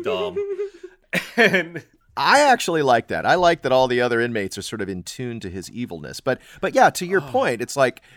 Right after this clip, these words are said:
Speaker 2: they're making a point that he has this sort of sixth sense to tap into other people who are on a different wavelength. Clearly those other,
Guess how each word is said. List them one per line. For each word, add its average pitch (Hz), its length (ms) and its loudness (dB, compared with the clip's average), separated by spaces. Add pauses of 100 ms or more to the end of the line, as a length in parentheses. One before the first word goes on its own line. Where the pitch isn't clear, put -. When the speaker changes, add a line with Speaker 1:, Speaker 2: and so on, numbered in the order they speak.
Speaker 2:
they're 139 160 4
making 160 320 0
a 139 40 -4
point 143 380 -4
that - 260 -4
he 131 280 -6
has 127 420 -4
this 117 140 -6
sort 143 200 -6
of 104 100 -6
sixth - 480 -8
sense 139 460 -4
to - 100 -14
tap 127 340 -6
into 110 200 -4
other 123 220 -4
people 98 640 -8
who 113 80 -6
are 110 80 2
on 110 120 2
a 101 60 -6
different 101 360 -8
wavelength. 104 640 -6
Clearly 120 340 -6
those 101 180 -4
other, 98 320 -4